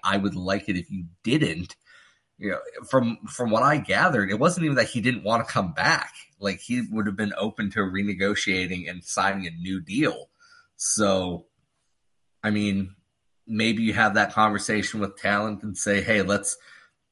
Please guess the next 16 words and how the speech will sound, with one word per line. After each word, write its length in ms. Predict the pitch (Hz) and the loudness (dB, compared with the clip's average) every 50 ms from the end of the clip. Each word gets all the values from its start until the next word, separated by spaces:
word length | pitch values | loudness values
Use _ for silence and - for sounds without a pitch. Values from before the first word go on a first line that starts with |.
| _ _ _ _ _ _ _ - - _ | _ _ _ _ _ _ _ -20 -16 _
let's 300 | 113 110 123 113 - - | 2 2 2 2 2 -2
work 340 | 107 98 113 123 120 - - | -2 4 6 6 6 4 4
out 300 | - 107 107 104 - - - - - - _ _ - | 4 4 4 4 2 -4 -12 -16 -18 -20 _ _ -6
terms 420 | - 127 123 123 123 127 131 131 | 4 6 6 6 8 6 2 -2
for 220 | - - 139 135 135 | -2 0 4 6 6
a 40 | 131 | 6
new 240 | 131 127 131 135 | 6 6 4 4
deal, 340 | 131 127 131 135 143 143 143 | 6 6 4 6 6 6 4
but 240 | 123 113 107 98 - | 4 4 2 4 2
if 140 | 104 98 - | 0 -2 -2
we 120 | 113 104 | -4 -4
can't 320 | 98 - 113 104 101 98 101 | -2 0 0 0 0 2 4
get 200 | 113 113 113 - | 4 4 4 4
something, 500 | 120 120 113 - - 113 113 110 101 95 | 0 -2 0 -2 -4 -2 -2 -2 -2 0
we're 240 | 101 101 98 90 | 2 0 0 2
gonna 380 | 90 101 98 95 92 92 87 78 | 0 0 2 2 0 -2 -4 -6